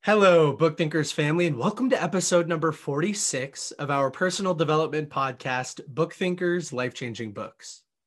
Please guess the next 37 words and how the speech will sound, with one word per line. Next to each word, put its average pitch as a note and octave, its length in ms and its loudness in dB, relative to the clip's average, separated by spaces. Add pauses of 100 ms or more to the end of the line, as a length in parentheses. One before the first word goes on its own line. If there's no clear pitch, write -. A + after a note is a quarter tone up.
(260)
During F3+ 280 2
each A#3 240 0
episode, F3+ 720 0
I F3 100 -2
interview A3 380 0
one F3 160 0
of A3+ 120 -2
the G3 100 -2
world's F3+ 360 0
top D3+ 260 0
authors, E3+ 680 -6
and B2+ 360 -12 (320)
as D#3 160 -2
a D3+ 60 0
listener, D3 560 -2 (240)
you E3+ 140 -4
can F3 120 -6
expect D#3 500 -4
to C3+ 220 -6
discover B2 440 -10
new C3 180 -2
books, B2 540 -8 (240)
new E3 160 2
mentors, D#3+ 560 -2
and D3 80 -4
new D3 160 -2
resources C#3 640 -6
that C3+ 120 -10
you F3 140 -6
can G3+ 180 -6
use D#3+ 300 -4
to C#3+ 140 -8
achieve E3 460 -8
more C#3 260 -6
and B2+ 280 -10
live A#2 420 -12 (180)
better. G#2 300 -12